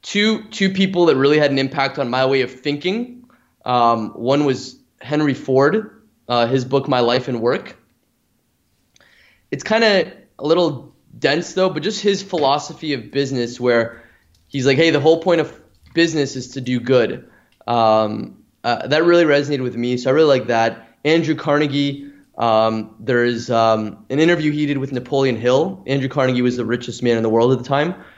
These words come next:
Uh, it's a book called How to Raise Your Own Salary, and kind of the principles underlying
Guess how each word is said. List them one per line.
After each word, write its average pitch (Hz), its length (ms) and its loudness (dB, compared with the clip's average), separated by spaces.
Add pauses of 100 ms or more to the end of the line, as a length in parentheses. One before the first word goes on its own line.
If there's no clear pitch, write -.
(240)
Uh, 113 300 2
it's - 80 -14
a - 100 -20
book 139 240 -2
called 127 240 0
How 131 160 2
to 131 80 2
Raise 127 260 0
Your 123 120 -2
Own 120 160 -2
Salary, 135 580 -2 (480)
and 117 640 -4
kind 185 160 0
of 233 60 2
the 147 180 -4
principles 180 600 0 (100)
underlying 160 1000 0